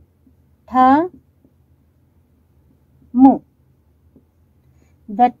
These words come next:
tha is here. Kanthamu means two things. One is the throat, the physical throat. The other one is the sound that we make. The voice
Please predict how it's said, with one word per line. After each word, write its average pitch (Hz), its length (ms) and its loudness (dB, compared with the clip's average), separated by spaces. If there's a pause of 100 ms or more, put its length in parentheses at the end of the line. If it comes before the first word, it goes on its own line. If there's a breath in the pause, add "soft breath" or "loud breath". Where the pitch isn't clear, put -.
(100)
tha 302 440 -2 (120)
is 208 200 -12
here. 214 560 -4 (800)
Kanthamu 277 920 -4 (280)
means 208 600 -6 (680)
two 320 160 -6
things. 175 480 -14 (440)
One 285 380 -4 (100)
is 226 280 -12
the 269 260 -6
throat, 240 560 -8 (360)
the 208 120 -16
physical 277 720 -6 (120)
throat. 226 420 -8 (4000)
The 277 180 -12
other 285 340 -2
one 214 360 -8
is 220 140 -12
the 269 100 -8
sound 247 560 -8
that 202 200 -8
we 214 120 -10
make. 196 260 -8
The 208 80 -4
voice 208 840 -2